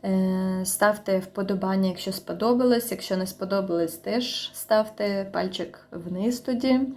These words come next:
Це ваше право. Підписуйтесь на канал. І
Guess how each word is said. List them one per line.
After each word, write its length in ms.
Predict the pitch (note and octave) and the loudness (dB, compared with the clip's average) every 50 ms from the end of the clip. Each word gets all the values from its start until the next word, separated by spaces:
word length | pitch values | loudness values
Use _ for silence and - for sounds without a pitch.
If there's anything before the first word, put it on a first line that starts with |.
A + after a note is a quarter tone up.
| - - - - - - - - - - | -12 -16 -20 -20 -20 -20 -20 -20 -18 -8
Це 160 | - - F#3+ | -4 -2 0
ваше 320 | F#3 F#3 F#3 F#3+ - G#3 | 0 0 -2 -2 -2 -4
право. 600 | G3+ - G3 G3 G3 G3+ A3+ B3 C4 C4+ C4 C4 C4 C4 - - - - _ _ _ _ _ _ - - - - - - - - _ | -6 -4 -2 2 4 4 4 4 4 4 2 2 0 -2 -6 -10 -16 -20 _ _ _ _ _ _ -20 -20 -20 -18 -18 -18 -20 -8 _
Підписуйтесь 680 | - A#3 - - A#3+ A#3 A#3 - A3 G#3+ - G3+ G3+ - | 0 0 2 4 4 4 4 4 0 2 0 -2 0 0
на 100 | G3+ G3 | 0 0
канал. 640 | F#3+ G3+ F#3+ F#3 F#3 F#3 F#3 G3 G#3+ A#3 B3 B3+ B3 - - - _ _ _ _ _ _ _ _ _ _ - - | 0 0 0 0 0 0 2 4 4 4 4 2 -2 -4 -12 -20 _ _ _ _ _ _ _ _ _ _ -16 -8
І 140 | - G3+ G3+ | -4 -2 -2